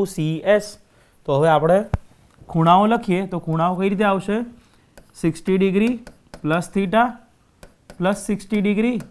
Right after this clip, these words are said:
માઇનસ theta ભાગ્યા બે. મારું સૂત્ર હું અહીંયા એક વખત લખીશ. સૂત્ર શું છે? Sin A ઓછા sin B બરાબર ટુ cos A plus B by ટુ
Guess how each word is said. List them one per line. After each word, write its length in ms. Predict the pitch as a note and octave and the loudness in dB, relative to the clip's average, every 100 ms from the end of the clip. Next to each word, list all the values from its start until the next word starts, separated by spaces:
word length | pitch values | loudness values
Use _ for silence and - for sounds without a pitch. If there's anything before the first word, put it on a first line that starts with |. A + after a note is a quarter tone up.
| _ - C#3+ | _ -12 -6
માઇનસ 340 | D3+ E3 F#3 F#3+ | -2 -2 -2 -2
theta 260 | G3+ F#3+ A3+ C#3 - _ _ - C#3 | -4 0 -2 -2 -12 _ _ -8 -4
ભાગ્યા 340 | C#3+ E3 E3+ | 0 0 2
બે. 80 | D#3+ E3 - _ _ _ _ _ _ _ _ D3+ | 0 -2 -6 _ _ _ _ _ _ _ _ 0
મારું 200 | E3 D#3+ | 2 2
સૂત્ર 220 | D#3+ D#3+ E3+ | -2 0 0
હું 100 | E3+ | 0
અહીંયા 220 | E3 D#3+ | 2 0
એક 60 | D#3+ | 0
વખત 200 | D#3+ D#3 D3 | -4 -4 -4
લખીશ. 320 | - F#3 F#3 F#3+ - - _ _ _ - | -2 -2 -2 -10 -20 -20 _ _ _ -6
સૂત્ર 280 | D#3+ F3+ F3 | -4 -2 -2
શું 100 | F#3+ | -2
છે? 80 | F3+ F3 | -2 -2
Sin 280 | D#3 D#3+ F3 E3+ E3+ | 0 0 -2 -2 0
A 40 | F3 F#3 - _ _ - - - D#3+ | 0 -2 -8 _ _ -20 -20 -6 -4
ઓછા 260 | D#3 G3 G3 | 0 0 0
sin 300 | F3 D#3+ D3+ | -2 -2 -2
B 20 | C#3 D#3+ E3 - - - _ - | -2 -4 -6 -16 -20 -20 _ -6
બરાબર 420 | D3+ E3+ E3+ E3 G3 - - - _ _ - - - - _ - - _ _ - - _ _ _ - | 0 2 2 -2 -4 -8 -20 -20 _ _ -20 -20 -20 -20 _ -20 -20 _ _ -20 -20 _ _ _ -6
ટુ 100 | G3+ G#3+ F#3+ | -2 -2 -2
cos 280 | D#3+ D#3 E3+ - - _ - D#3+ | -2 0 0 -6 -20 _ -6 -2
A 20 | F3 E3 | -2 -2
plus 200 | D#3+ D#3+ - | -4 -4 -6
B 100 | D3 C#3+ | -6 -4
by 120 | C#3 C3+ | -4 -4
ટુ 180 | C3 | -4